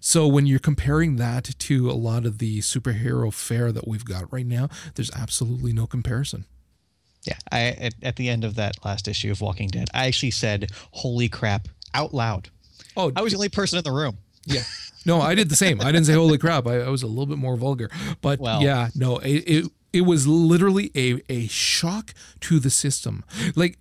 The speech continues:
Speaker 1: I, I'm the same way when I, I watch T V. I, you know, pe-, there's some people who are constantly analyzing a show as they're watching it, uh, a mystery or whatever, and trying to figure it out.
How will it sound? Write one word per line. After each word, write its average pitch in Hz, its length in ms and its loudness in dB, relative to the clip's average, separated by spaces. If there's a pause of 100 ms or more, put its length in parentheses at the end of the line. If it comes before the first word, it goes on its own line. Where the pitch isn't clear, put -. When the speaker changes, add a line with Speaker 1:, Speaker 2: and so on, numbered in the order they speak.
(200)
Speaker 1:
I, - 200 -6
I'm 165 100 4
the 165 80 4
same 202 260 2
way 185 140 2
when 131 240 2
I, 113 280 -2 (100)
I 110 80 -4
watch 107 360 -2
T 110 220 -4
V. 98 300 -6
I, 131 400 -10
you 160 80 2
know, 208 160 0
pe-, - 180 -6
there's 147 240 0
some 196 180 -2
people 175 320 -4
who 135 520 0
are 107 400 -2
constantly 120 680 -2 (360)
analyzing 127 920 2
a - 40 -10
show 127 380 -2
as 113 240 -4
they're 117 120 -2
watching 107 400 -4
it, 104 180 -8
uh, 117 200 -6
a 117 40 -2
mystery 123 400 0
or 117 60 0
whatever, 117 300 -2
and 117 100 -4
trying 131 220 -2
to 117 60 -4
figure 120 280 -2
it 113 100 -2
out. 117 180 -2